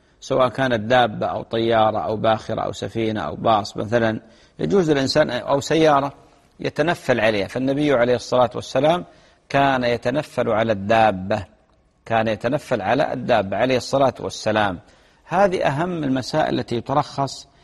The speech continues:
يترخص بها المسافر. أبدأ الآن في موضوع مهم جدا، وما يتعلق بقضية السفر من حيث الصلاة، وهذا حقيقة مشكل عند كثير من الناس. المسألة الأولى، أولا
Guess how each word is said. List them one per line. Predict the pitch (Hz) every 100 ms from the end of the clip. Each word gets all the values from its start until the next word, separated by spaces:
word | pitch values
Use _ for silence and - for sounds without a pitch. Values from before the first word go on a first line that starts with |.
| -
يترخص | - - 147 - 120 -
بها | 135 123 127 - - -
المسافر. | 160 98 - - - _ _ _ _ _ -
أبدأ | 202 196 170
الآن | 147 156 175
في | 160 156 147 -
موضوع | 143 139 147 165
مهم | 135 131 127
جدا، | 123 143 139 147 147 -
وما | 127 127 123
يتعلق | 120 127 147 135
بقضية | - - 127 131 131 120
السفر | - 139 110 87 - _ _ _ _ _ -
من | 120
حيث | 127 123
الصلاة، | 120 - 127 127 104 - _ _ _ -
وهذا | 127 143 135
حقيقة | 135 156 -
مشكل | 127 156 - 127
عند | 123 127
كثير | 123 131 156 185 165
من | 135
الناس. | 120 107 85 - - _ _ _ -
المسألة | 131 165 185 - 156
الأولى، | 139 120 110
أولا | 113 196 185 160 156 151